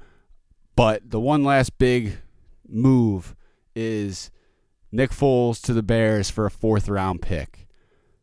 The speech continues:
First of all, the Jags have stockpiled twelve picks, which we're gonna wrap around to in a second. Uh, that's huge. They're going into rebuild mood, mode in a, in an excellent way,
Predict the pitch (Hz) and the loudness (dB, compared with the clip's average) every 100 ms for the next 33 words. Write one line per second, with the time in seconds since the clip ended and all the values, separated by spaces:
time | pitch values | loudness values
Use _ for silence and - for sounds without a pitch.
0 | _ _ _ _ _ _ _ _ _ _ | _ _ _ _ _ _ _ _ _ _
1 | _ _ - 160 165 170 135 131 127 131 | _ _ 2 2 2 0 2 4 2 -2
2 | - - _ _ 107 98 123 131 131 127 | -8 -16 _ _ -4 0 2 2 2 -2
3 | - - 113 101 90 131 117 117 104 95 | -8 -12 -4 -4 -2 0 0 2 0 0
4 | - 110 107 107 - 107 98 98 90 104 | -2 0 2 0 0 -2 -2 -6 -2 -2
5 | 104 101 92 - 98 104 - 101 101 95 | -2 -4 -6 -8 -4 -2 -2 -2 0 -2
6 | 95 101 95 90 - 95 87 85 - - | -2 -4 -4 -4 -4 -4 -6 -10 -14 -20
7 | _ _ _ _ - 90 87 87 82 107 | _ _ _ _ -4 -2 -2 -4 -4 -4
8 | 104 - 98 87 87 - - - _ 98 | -4 -4 -2 -2 -2 -6 -14 -20 _ -6
9 | 98 90 101 98 92 92 92 98 95 92 | -4 -2 -2 -2 -4 -4 -4 -2 -4 -4
10 | 95 92 92 82 - - 107 104 101 95 | -2 -2 -4 -6 -16 -18 -6 -2 0 0
11 | 90 85 85 98 85 - 139 135 120 104 | -4 -6 -8 -8 -10 -8 -8 -6 -6 -6
12 | 90 87 85 | -6 -6 -6